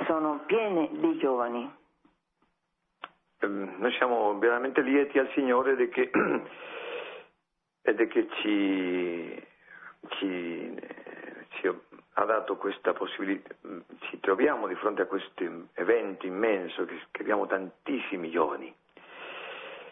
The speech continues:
Speaker 2: Fondamentalmente perché all'aver a-, a-, aperto un'iniziazione cristiana vengono delle famiglie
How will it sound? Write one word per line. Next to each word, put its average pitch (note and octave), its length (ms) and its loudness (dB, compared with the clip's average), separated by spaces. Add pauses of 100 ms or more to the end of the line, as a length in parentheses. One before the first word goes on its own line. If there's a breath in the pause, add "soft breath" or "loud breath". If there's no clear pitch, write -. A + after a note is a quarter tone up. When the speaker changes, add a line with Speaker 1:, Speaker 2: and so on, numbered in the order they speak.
(1700 loud breath)
Speaker 2:
Fondamentalmente D3 800 4
perché E3 680 2
all'aver B2 360 6
a-, - 260 2
a-, B2 240 2
aperto A#2+ 400 2
un'iniziazione G#2+ 500 2
cristiana A#2 520 2
vengono G#2+ 340 0
delle G2+ 160 6
famiglie G2+ 720 0